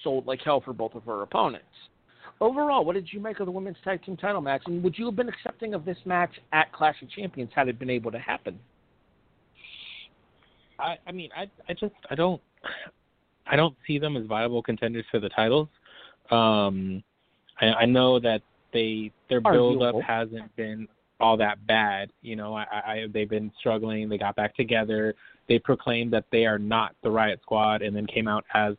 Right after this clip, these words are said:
Speaker 2: the Riot Squad. Um, Liv has tried her best to put in some work. Ruby, I think we've always known as a serv-, serviceable wrestler, but it's not so much that they're not capable.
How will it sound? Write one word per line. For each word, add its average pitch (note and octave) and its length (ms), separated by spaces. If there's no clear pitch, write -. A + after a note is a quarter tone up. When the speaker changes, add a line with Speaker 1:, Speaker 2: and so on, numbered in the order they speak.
Speaker 2:
the G#2+ 100
Riot G#2 340
Squad. G#2 360
Um, G#2+ 320
Liv C#3 300
has B2+ 160
tried A#2+ 360
her A#2+ 100
best A2 260
to A#2+ 60
put A2 220
in A2 180
some A2 140
work. G#2+ 280
Ruby, C3+ 320
I A#2 80
think A#2 220
we've A2 120
always G#2+ 280
known G#2+ 200
as G2+ 80
a G#2 160
serv-, G#2 280
serviceable A2+ 480
wrestler, G#2 500
but A#2+ 200
it's - 180
not E3+ 340
so E3+ 80
much C#3 280
that A#2 140
they're B2 280
not A2 440
capable. A2+ 500